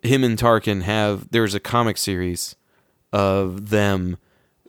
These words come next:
falling in love and then smashing.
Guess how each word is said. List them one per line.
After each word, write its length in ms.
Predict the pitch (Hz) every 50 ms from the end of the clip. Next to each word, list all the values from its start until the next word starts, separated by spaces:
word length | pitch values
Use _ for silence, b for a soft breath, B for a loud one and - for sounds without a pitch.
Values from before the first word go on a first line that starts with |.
| - - _ _ - _ _ _ _ _ _
falling 460 | - 127 113 107 104 110 110 104 104
in 180 | 104 101 101
love 380 | 98 98 98 95 95 92 90 - - -
and 200 | 92 87 87 92
then 200 | 92 90 87 85
smashing. 880 | - - - - 92 90 87 87 85 - - - - - - - -